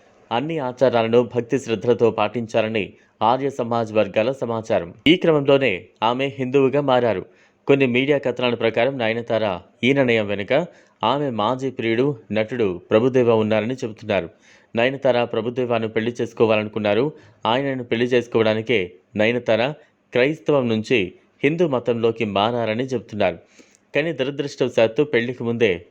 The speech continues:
వారి బంధం తెగిపోయింది. ప్రభుదేవతో విడిపోయిన తర్వాత కూడా నయనతార హిందూ మతాన్ని పాటిస్తున్నారు. ప్రభుదేవతో విడిపోయిన తర్వాత విఘ్నేష్ శివన్ను ప్రేమించిన నయనతార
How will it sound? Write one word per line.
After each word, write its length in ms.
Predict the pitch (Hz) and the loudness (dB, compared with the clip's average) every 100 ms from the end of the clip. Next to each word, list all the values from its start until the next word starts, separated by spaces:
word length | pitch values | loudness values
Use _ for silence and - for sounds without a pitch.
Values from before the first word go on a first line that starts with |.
| 98 | 0
వారి 220 | 110 127 | 0 0
బంధం 360 | 120 113 120 | -4 -4 -6
తెగిపోయింది. 680 | 127 113 107 107 98 87 82 _ _ _ - | -6 -6 -2 -2 -2 -4 -6 _ _ _ -4
ప్రభుదేవతో 680 | 123 139 151 139 131 131 139 | -2 -2 0 -2 0 0 0
విడిపోయిన 520 | 120 117 120 123 113 | -2 -2 2 2 2
తర్వాత 420 | 110 107 110 110 | 0 2 2 2
కూడా 380 | 131 113 110 135 - _ - | 0 2 2 0 -4 _ -4
నయనతార 500 | 110 127 131 123 120 | 0 0 0 0 2
హిందూ 340 | 131 127 135 | 0 -4 0
మతాన్ని 400 | 139 123 123 120 | 2 2 0 -2
పాటిస్తున్నారు. 720 | 135 127 120 123 - 117 95 82 _ _ _ | 0 -2 -2 -8 -4 -2 -2 -6 _ _ _
ప్రభుదేవతో 560 | 120 131 139 131 120 120 | 0 0 0 0 0 0
విడిపోయిన 420 | 110 110 113 113 | 0 -4 -2 -2
తర్వాత 360 | 107 104 107 - 104 85 - | 0 0 0 2 0 0 -6
విఘ్నేష్ 480 | 101 107 117 127 127 | -2 0 0 0 -2
శివన్ను 360 | 120 107 107 107 | -4 0 0 0
ప్రేమించిన 540 | 107 104 107 104 107 | 0 0 0 -2 -2
నయనతార 640 | 98 95 110 113 110 95 | 2 0 0 0 0 0